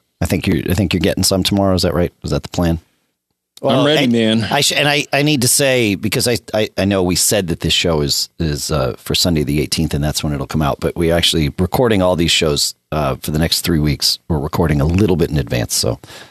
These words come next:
Speaker 1: that's why, uh, that's, that's why maybe the weather doesn't make sense.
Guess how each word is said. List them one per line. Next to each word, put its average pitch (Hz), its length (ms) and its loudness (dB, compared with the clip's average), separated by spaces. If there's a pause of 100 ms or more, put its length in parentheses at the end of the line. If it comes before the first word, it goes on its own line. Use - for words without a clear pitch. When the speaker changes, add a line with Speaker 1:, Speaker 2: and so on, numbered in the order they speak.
(140)
Speaker 1:
that's - 240 -2
why, 62 260 2
uh, 50 260 0 (380)
that's, - 300 -2
that's - 260 -4
why 120 220 0 (240)
maybe 60 240 0
the - 100 -2
weather 60 220 0
doesn't - 300 -2
make 127 180 -4
sense. - 340 -4